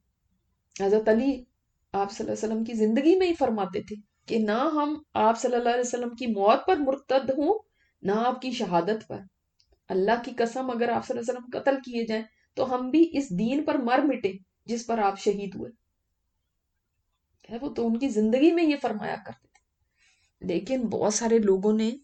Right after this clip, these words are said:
जिस वक़्त आप सल्लल्लाहु अलैहि वसल्लम की वफात हुई, उसके बाद बहुत सारे लोग, आपको पता है ना,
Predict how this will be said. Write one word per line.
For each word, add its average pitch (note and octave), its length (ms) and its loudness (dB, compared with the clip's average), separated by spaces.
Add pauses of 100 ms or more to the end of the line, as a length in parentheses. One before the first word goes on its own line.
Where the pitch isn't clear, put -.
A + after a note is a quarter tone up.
जिस G#3 220 -6
वक़्त A3 320 -8
आप E3 120 -2
सल्लल्लाहु G#3+ 380 -6
अलैहि G#3+ 180 -6
वसल्लम G#3 180 -6
की A#3 120 -6
वफात G#3+ 440 -2
हुई, A#3+ 120 -4
उसके - 360 -6
बाद B3+ 280 -4
बहुत G3+ 280 0
सारे F4 260 0
लोग, C#4+ 220 2
आपको C#4 200 0
पता - 240 -2
है E4+ 100 0
ना, G4+ 80 -2